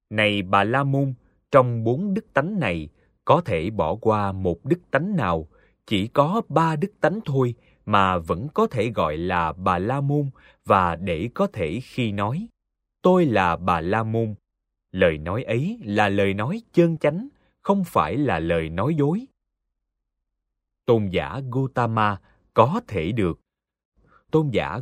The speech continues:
Gotama, trong bốn đức tánh này, chúng tôi có thể bỏ chú thuật. Thật vậy,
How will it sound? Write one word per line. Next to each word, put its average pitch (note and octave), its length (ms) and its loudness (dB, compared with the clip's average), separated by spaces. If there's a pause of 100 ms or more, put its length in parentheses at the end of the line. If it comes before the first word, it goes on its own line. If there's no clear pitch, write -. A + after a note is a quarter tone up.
Gotama, G2 680 -2 (380)
trong G#2+ 340 2
bốn D3 260 0
đức G3+ 220 -6
tánh F3 260 -2
này, E2+ 280 -2 (340)
chúng E3+ 200 0
tôi A#2 380 2
có G#3+ 140 2
thể G2+ 240 -2
bỏ F#2 340 -2 (180)
chú D#3 320 0
thuật. G2+ 160 0 (920)
Thật A2 160 0 (100)
vậy, E2 320 2